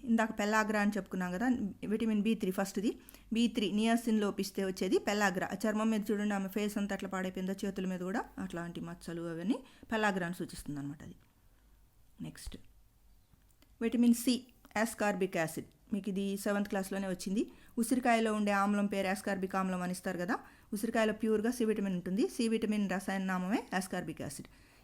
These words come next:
ఇది లోపిస్తే వచ్చే జబ్బు స్కర్వీ. స్కర్వీ అంటే దంతాల మధ్య చిగుళ్ళు ఉంటాయి కదా, ఆ చిగుళ్ళకు వచ్చే జబ్బు అనమాట. చిగుళ్ళ నుంచి బ్లడ్ వస్తూ ఉంటుంది.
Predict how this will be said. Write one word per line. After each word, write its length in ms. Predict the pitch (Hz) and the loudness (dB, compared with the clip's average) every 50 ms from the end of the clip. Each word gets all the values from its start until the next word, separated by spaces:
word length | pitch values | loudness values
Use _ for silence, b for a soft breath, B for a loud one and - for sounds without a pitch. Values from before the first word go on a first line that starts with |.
| b | b
ఇది 140 | 262 254 262 | 2 4 6
లోపిస్తే 420 | 262 240 233 233 240 - - - 208 | 6 6 4 2 0 -2 -2 -2 -2
వచ్చే 260 | 202 196 - 202 190 | -2 -2 -2 -2 -2
జబ్బు 320 | 190 185 175 240 - - - - - | -2 0 2 2 0 0 -2 -8 -12
స్కర్వీ. 520 | - - - 196 190 185 185 180 185 - - - | -12 -4 0 2 2 2 2 0 -2 -4 -6 -10
స్కర్వీ 360 | - - 208 202 196 214 214 | -6 -2 -2 0 0 0 0
అంటే 240 | 208 202 190 240 320 | 0 0 0 0 0
దంతాల 760 | 233 220 208 202 202 202 214 214 214 208 208 202 196 190 185 185 | 0 0 0 0 0 0 2 2 2 2 2 2 0 0 0 0
మధ్య 200 | 190 190 185 196 | -2 -2 -2 -2
చిగుళ్ళు 380 | 185 - 240 226 233 240 226 214 | 0 0 2 2 4 4 4 4
ఉంటాయి 220 | 208 - 190 185 | 2 0 0 -2
కదా, 160 | 180 180 220 | -2 -2 0
ఆ 80 | 269 254 | 0 -2
చిగుళ్ళకు 420 | 240 - 254 220 233 220 214 214 | 0 0 2 4 4 2 2 0
వచ్చే 180 | 190 185 202 175 | -4 -4 -4 -6
జబ్బు 200 | 175 165 151 160 | -6 -6 -6 -6
అనమాట. 280 | 156 156 147 143 143 | -6 -6 -6 -8 -10
చిగుళ్ళ 420 | - - - - 226 214 214 208 202 | -12 -12 -4 -4 -2 0 0 0 0
నుంచి 340 | 202 196 196 - 415 - - - | 0 -2 -2 -2 -4 -4 -4 -2
బ్లడ్ 280 | 190 185 185 185 175 | -2 0 0 0 0
వస్తూ 260 | 185 185 185 - 175 180 | -2 -2 -2 -4 -6 -6
ఉంటుంది. 340 | 180 170 - 160 151 135 | -6 -6 -6 -8 -8 -8